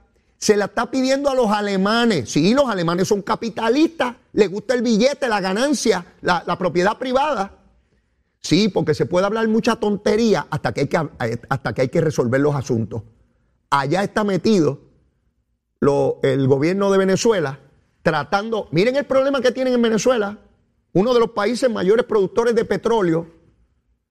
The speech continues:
sin energía, con plantas anticuadas. Así que mire por dónde anda Puerto Rico y mire dónde andan ellos. ¿Cuál es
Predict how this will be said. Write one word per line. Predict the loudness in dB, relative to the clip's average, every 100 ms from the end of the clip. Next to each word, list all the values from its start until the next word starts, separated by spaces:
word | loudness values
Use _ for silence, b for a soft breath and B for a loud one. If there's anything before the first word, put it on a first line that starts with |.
| _
sin | 0 2
energía, | 2 2 2 2 2 0 -6
con | -4 -2
plantas | 0 -2 -2 -2
anticuadas. | -2 -4 0 0 0 -4 -8 -16 _ _ _ _
Así | -2 0
que | 2 0
mire | 0 0
por | 0
dónde | -2 0
anda | 0 0
Puerto | 0 0 -2
Rico | -2 0
y | 2
mire | 2
dónde | 2 2
andan | 2 4 4
ellos. | 4 2 -2 B B B B
¿Cuál | 0 2 4
es | 2 4 2 2 0